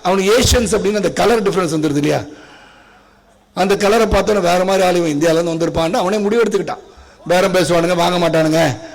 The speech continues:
அப்படின்னு. நான் வீம்புக்காக வாங்கிட்டேன் அந்த வாட்சை, இன்னைக்கு வரைக்கும் கட்டல.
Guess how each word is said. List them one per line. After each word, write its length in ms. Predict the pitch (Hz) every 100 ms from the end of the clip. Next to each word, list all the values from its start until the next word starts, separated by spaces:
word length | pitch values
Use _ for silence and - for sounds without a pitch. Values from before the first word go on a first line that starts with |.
| - - - -
அப்படின்னு. 340 | 165 170 139 - - - - - - -
நான் 180 | 208 208
வீம்புக்காக 460 | 269 294 277 277 269
வாங்கிட்டேன் 300 | 226 220 196
அந்த 100 | 170 165
வாட்சை, 240 | 170 - - -
இன்னைக்கு 280 | 185 208 202
வரைக்கும் 220 | 220 180
கட்டல. 200 | 143